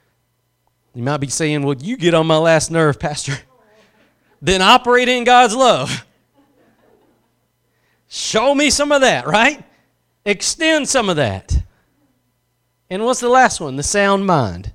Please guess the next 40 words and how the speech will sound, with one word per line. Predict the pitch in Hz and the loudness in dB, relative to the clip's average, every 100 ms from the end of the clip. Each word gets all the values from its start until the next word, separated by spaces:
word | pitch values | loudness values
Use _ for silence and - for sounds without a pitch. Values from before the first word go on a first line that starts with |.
| _ | _
This | 196 | -4
is | 175 | -2
the | 180 | 0
three | 220 226 | 0 0
keys | - 214 196 | 0 -2 0
to | 170 | 2
God's | 185 185 - | 4 4 2
sense. | 165 120 | -4 -4
Last | 156 170 160 | -2 -2 -2
one, | 156 127 104 95 | -6 -8 -8 -10
sound | - 156 143 135 | -4 -2 -2 -4
mind. | 117 92 87 | -8 -12 -14
What | - 269 | -6 -4
does | 180 | -4
that | 143 | -6
mean? | 117 95 98 _ _ _ _ _ _ _ - | -8 -14 -20 _ _ _ _ _ _ _ -4
I | |
mean, | 151 180 | 0 2
you | |
got | 175 175 180 _ _ _ _ _ _ _ _ _ _ _ _ | 4 2 0 _ _ _ _ _ _ _ _ _ _ _ _
musical | 143 151 190 185 208 185 | -8 -2 0 0 0 0
notes | 185 208 - | 2 2 0
in | 196 | -2
between | 190 220 202 | -2 -2 -2
your | 180 | 0
ears? | 170 202 294 320 - - - | 0 -2 -6 -12 -16 -20 -16
No. | 185 202 104 - _ _ _ _ _ _ _ _ _ _ - - - | -8 -8 -8 -14 _ _ _ _ _ _ _ _ _ _ -20 -20 -8
Same | - 220 233 233 | -4 0 2 2
word | 214 226 226 | 4 4 2
here | 220 196 196 254 - - - - | 0 2 0 -2 -16 -20 -14 -4
is | 165 175 | 0 4
also | 208 233 226 202 | 6 6 2 0
used | 185 202 220 220 - - - - | 0 0 0 -4 -10 -20 -14 -6
in | 175 185 208 | -6 -4 -4
the | 196 | -4
story | 175 - 208 214 | -4 2 6 6
of | 202 | 4
the | |
prodigal | 180 202 208 196 202 | 0 0 2 4 2
son. | - 214 220 254 262 | 2 2 2 -2 -12